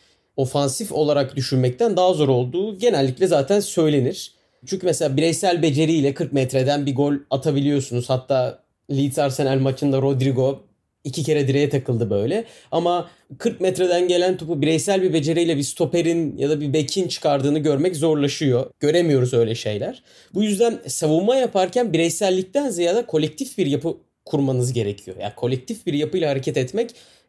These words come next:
iyi savunma takımlarının temelidir. Bu çok önemlidir savunma takımlarında. Ya bunun da temelinde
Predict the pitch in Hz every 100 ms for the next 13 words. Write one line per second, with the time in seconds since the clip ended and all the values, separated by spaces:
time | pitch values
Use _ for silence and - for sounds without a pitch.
0 | _ 175 220 - 175 180 202 185 - 143
1 | 139 208 240 185 170 160 123 - 151 -
2 | 180 165 127 110 113 - 117 110 104 117
3 | 104 104 107 123 277 277 _ - 117 123
4 | 180 269 294 202 156 135 135 147 285 -